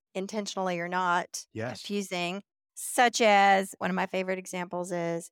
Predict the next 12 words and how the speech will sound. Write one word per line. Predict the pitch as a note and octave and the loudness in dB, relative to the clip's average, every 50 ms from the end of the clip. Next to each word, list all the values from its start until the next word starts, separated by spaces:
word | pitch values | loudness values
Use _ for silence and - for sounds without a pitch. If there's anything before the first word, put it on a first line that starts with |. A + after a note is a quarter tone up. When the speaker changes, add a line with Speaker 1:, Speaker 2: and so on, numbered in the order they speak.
| _ - | _ -8
Speaker 1:
the | G3 | -8
clothing | - - - G3 G3 G3 F#3+ F#3+ F#3 F#3 F#3 F3+ F3+ | -6 -2 2 4 4 4 4 0 -2 -6 -6 -8 -6
that's | F3+ F3+ F3+ - - - | -4 -4 -4 -4 -6 -6
made | F3+ F3 F3 F3 | -6 -4 -4 -2
out | F3 E3+ E3+ F3 | -4 -4 -4 -4
of | E3+ - | -6 -4
the | E3+ | -6
recycled | E3+ F3 E3+ F3 F3 F3 F#3 - - F3 F3 E3+ - E3+ E3 E3 E3 F3+ - F3 _ | -6 -4 -6 -6 -8 -8 -10 -10 -6 -4 -4 -4 -4 -6 -6 -6 -8 -10 -12 -18 _
plastic | - - - F3+ C#3 F3 - - - D#3 D#3 - | -6 0 2 2 2 2 -2 -4 -8 -8 -8 -4
water | E3+ G3+ B3+ C#4+ C4 G3+ E3+ | 0 2 2 2 2 2 0
bottles. | - D#3 C#3+ G#2+ - - - - G3+ A#3+ - - - _ _ | -2 -2 -2 -2 -4 -4 -6 -8 -8 -8 -10 -14 -16 _ _
Speaker 2:
Right. | G#2+ A2 G#2+ G#2 G2 | -6 -6 -6 -6 -8